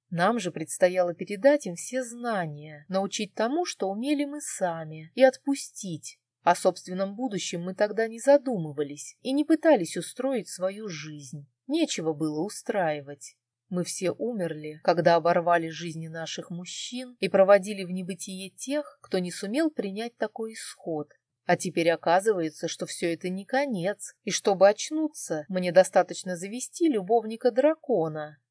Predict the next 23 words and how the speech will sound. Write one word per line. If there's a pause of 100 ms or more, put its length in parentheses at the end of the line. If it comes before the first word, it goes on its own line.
Буквально
сказка
из
мира
о
проклятой
спящей
принцессе. (160)
Вариант
для
взрослых. (380)
Удивительно,
но
я
почему-то
не
чувствовала
вины. (240)
Досада,
тревога,
раздражение
уклончивостью
шерху,